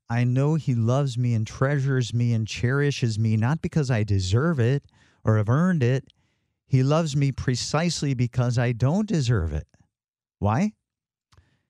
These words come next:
He loves me and he loves you because he is love. <clears throat> He cannot not love. And he loves me and you because he sees what we can become through him. You know, when he says to you and me,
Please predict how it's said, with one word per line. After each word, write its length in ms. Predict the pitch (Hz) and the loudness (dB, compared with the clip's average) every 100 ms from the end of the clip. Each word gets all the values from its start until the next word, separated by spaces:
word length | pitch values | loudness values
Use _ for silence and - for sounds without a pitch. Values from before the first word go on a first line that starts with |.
| _ _ | _ _
He 160 | 131 | 0
loves 380 | 123 127 156 156 | 2 2 0 0
me 340 | 156 160 165 - _ _ _ _ _ _ | 0 0 -2 -6 _ _ _ _ _ _
and 140 | 113 | 0
he 80 | 110 | 2
loves 340 | 117 139 135 | 2 0 0
you 180 | 127 139 | 0 0
because 340 | 131 120 113 95 | 0 0 0 0
he 180 | 113 131 | 0 0
is 160 | 120 | 0
love. 480 | 113 110 101 87 90 - _ _ _ | 0 0 0 -2 -6 -16 _ _ _
<clears throat> 40 | 277 233 208 - _ - _ | -18 -16 -16 -20 _ -20 _
He 100 | - | -4
cannot 460 | 135 151 160 185 190 _ | -2 0 0 0 -4 _
not 360 | 113 117 139 143 - | -2 0 0 -2 -2
love. 480 | 143 165 78 71 - _ _ _ - _ _ _ | -2 0 -4 -10 -20 _ _ _ -20 _ _ _
And 200 | 135 131 127 | 0 2 2
he 120 | 143 | 2
loves 380 | 135 170 175 151 | 2 2 0 0
me 160 | 170 | 0
and 100 | 156 | 2
you 140 | 147 147 | 0 0
because 320 | 135 131 113 | 0 -2 0
he 100 | 117 | -2
sees 480 | - - 165 185 127 | -2 -4 -2 -2 -2
what 160 | 117 | -2
we 160 | 135 139 | -2 -2
can 180 | 139 120 | 0 0
become 560 | 117 - 123 135 135 | -2 -2 0 0 0
through 380 | 127 - 131 127 | -4 -4 -2 0
him. 540 | 113 117 113 82 80 - _ _ _ _ _ | 2 2 2 0 -4 -6 _ _ _ _ _
You 120 | 120 | 0
know, 140 | 120 131 | 2 2
when 160 | 131 | 2
he 80 | 139 | 0
says 380 | 127 151 160 - | 2 0 0 -2
to 80 | 127 | 0
you 200 | 123 139 | 2 2
and 140 | 135 | 2
me, 320 | 123 113 113 | 2 2 0